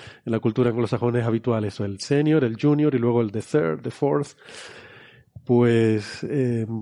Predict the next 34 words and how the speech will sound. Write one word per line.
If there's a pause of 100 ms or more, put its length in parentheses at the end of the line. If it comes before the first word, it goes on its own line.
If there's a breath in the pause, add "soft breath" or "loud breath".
(560)
este
artículo
es,
de
hecho,
ya
les
advierto
que
es
muy
controvertido
y
creo
que
se
va
a
notar
hoy
porque
me
parece
que
por
lo
menos
Nacho
y
yo
estuvimos
ayer
discutiéndolo
bastante